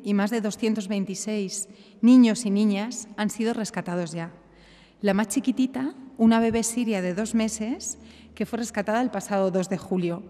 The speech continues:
Y lo cierto es que me gustaría que pudierais ver una foto de, de la cría porque es, es muy bonita. No hay razones válidas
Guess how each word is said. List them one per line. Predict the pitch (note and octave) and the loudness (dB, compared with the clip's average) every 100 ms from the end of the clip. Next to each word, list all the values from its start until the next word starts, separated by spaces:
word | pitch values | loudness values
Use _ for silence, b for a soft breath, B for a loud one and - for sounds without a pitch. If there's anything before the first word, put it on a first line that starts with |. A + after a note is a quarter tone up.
| - B B B B B - | -20 B B B B B 0
Y | G#3+ | 2
lo | |
cierto | G#3+ B3 C4+ | 2 0 0
es | - | -4
que | D4+ C4+ A3 | -6 -6 -4
me | G#3+ | -4
gustaría | G3 G3 G#3 G3 A3+ | -4 -4 -2 2 2
que | A3+ G3+ | 0 0
pudierais | G#3 G3+ G#3+ G3 | 0 2 0 -2
ver | G#3 | -2
una | G3+ F3 | -2 -2
foto | G3 F#3 F3 | -4 -4 -4
de, | E3+ E3+ - | -4 -6 -8
de | F#3 F3 | -4 -4
la | F3 | -4
cría | G3 F#3+ G3+ | -2 -2 -2
porque | F#3 - E3+ | -6 -8 -8
es, | E3 - - - | -8 -12 -16 -12
es | G3+ G#3 | 2 4
muy | F#3+ | 4
bonita. | E3 E3 D#3+ - - - - _ b b b b b b b b b _ _ _ _ _ _ _ | 0 -6 -10 -16 -20 -20 -20 _ b b b b b b b b b _ _ _ _ _ _ _
No | A3+ | 6
hay | C#4 C#4+ | 6 4
razones | A#3 - C4+ C4 | -2 2 2 4
válidas | G#3+ A3 A3 A3 A3+ - - | 2 2 2 2 0 -6 -12